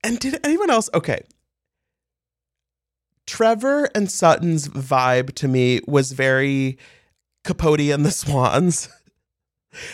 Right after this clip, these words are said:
Like the, the feud season that just premiered last night too. It's like, it, it's giving a little bit like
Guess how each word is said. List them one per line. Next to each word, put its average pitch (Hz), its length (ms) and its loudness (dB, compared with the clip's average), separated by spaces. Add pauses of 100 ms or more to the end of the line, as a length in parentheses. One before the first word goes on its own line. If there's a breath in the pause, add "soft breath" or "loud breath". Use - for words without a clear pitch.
(140)
Like 160 200 0
the, 156 200 2
the 156 140 0
feud 147 500 -2
season 160 320 0
that 151 120 4
just - 360 -6 (460)
premiered 139 360 0
last 131 280 0
night 127 160 -2
too. 135 180 -2
It's 131 180 -4
like, - 320 -8
it, - 240 -4
it's 156 180 0
giving 190 280 0
a 202 60 0
little 147 200 0
bit 143 240 -2
like 139 300 0